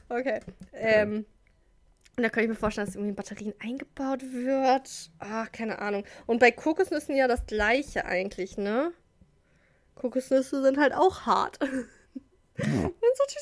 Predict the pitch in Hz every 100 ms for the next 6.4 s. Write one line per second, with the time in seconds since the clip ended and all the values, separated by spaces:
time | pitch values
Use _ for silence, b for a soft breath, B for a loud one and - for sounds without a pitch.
0 | 554 554 - - - - 277 262 254 254
1 | 254 220 240 233 - 208 247 330 - 392
2 | 403 440 127 110 95 92 98 90 80 -
3 | - - - - - - - - - B
4 | B B B B B B B 554 440 B
5 | B - - - - - - - - 196
6 | 175 185 180